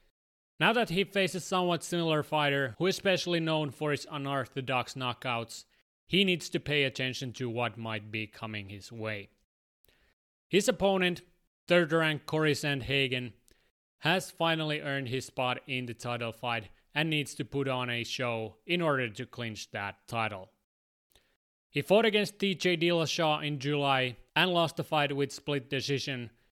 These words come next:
which made some fans question the decision to let him challenge Yan for the interim title. Nevertheless,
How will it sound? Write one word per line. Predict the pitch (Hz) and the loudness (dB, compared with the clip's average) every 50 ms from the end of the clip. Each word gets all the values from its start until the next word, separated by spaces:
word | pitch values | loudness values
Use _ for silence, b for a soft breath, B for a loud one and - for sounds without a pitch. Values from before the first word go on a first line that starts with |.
| _ _ - | _ _ -2
which | 151 175 170 - - | -2 0 0 0 0
made | 165 156 156 151 - | 0 0 0 0 -2
some | 156 143 - | -4 -6 -2
fans | - 143 135 135 127 - | 0 0 0 0 -2 -4
question | - 147 135 131 - - 147 127 | -4 -2 -2 -2 -2 -4 -6 -4
the | 120 123 | -4 -2
decision | 120 127 117 - 139 127 - - 139 120 110 | -2 -4 -4 -2 -2 -4 -4 -4 -6 -8 -8
to | - 131 123 | -8 -6 -4
let | 120 120 110 | -2 -2 -2
him | 110 120 120 101 - | -4 -6 -8 -10 -8
challenge | - 123 120 120 117 110 107 - 131 | -4 -2 -2 -2 -2 -6 -8 -6 -6
Yan | 120 117 120 120 117 113 | -4 -4 -4 -4 -4 -6
for | - - 120 117 | -6 -6 -6 -4
the | 110 113 110 | -4 -4 -6
interim | 113 117 117 113 - 117 113 110 107 104 104 101 - | -6 -6 -8 -8 -8 -8 -8 -8 -8 -8 -10 -10 -4
title. | 120 123 127 120 117 123 117 107 - _ _ _ _ _ _ _ _ _ _ _ _ _ - | -2 0 0 0 -2 -4 -6 -8 -10 _ _ _ _ _ _ _ _ _ _ _ _ _ -2
Nevertheless, | 165 196 226 208 208 202 196 185 190 190 - - | 0 0 2 2 2 4 4 4 2 0 -2 -6